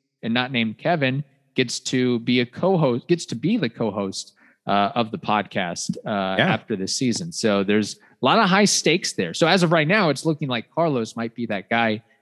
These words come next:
Speaker 1: to get it, but I'm sure Thomas Lane, uh, wants his shot as well with that. So,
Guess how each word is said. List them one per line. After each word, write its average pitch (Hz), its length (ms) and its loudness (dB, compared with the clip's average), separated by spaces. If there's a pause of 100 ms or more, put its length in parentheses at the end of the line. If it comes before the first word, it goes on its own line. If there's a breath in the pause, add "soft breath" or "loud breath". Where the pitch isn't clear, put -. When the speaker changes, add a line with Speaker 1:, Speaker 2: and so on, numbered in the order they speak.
(160)
Speaker 1:
to - 80 -16
get 151 160 4
it, 117 100 2
but 104 120 0
I'm 107 100 0
sure 117 200 -2
Thomas 123 460 -2
Lane, 135 420 2 (340 soft breath)
uh, 101 320 2
wants 110 280 -2
his 101 140 -2
shot 107 400 0 (460)
as 98 480 -2
well 110 280 2
with 87 200 -4 (100)
that. 82 340 -4
So, 117 500 2